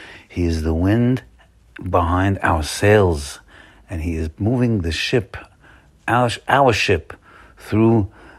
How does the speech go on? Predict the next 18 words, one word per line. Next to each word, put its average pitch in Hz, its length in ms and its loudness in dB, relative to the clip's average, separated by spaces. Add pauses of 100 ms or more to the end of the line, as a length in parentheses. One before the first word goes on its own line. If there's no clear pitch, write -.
(160)
the, 90 500 0 (760)
the 90 300 -4
travails 110 880 2 (840)
and 87 160 -4
trials 110 640 2 (120)
of 87 140 -2
life. 76 480 -6 (580)
With, 87 320 -8 (180)
he's 82 180 -12
holding 113 360 0
our 101 160 2
hand. 80 300 -2
So 101 280 2 (420)
that's 151 220 0
called 120 480 0 (240)
bitachon, 87 680 -2
bitachon, 90 440 -2
reliance. 110 640 2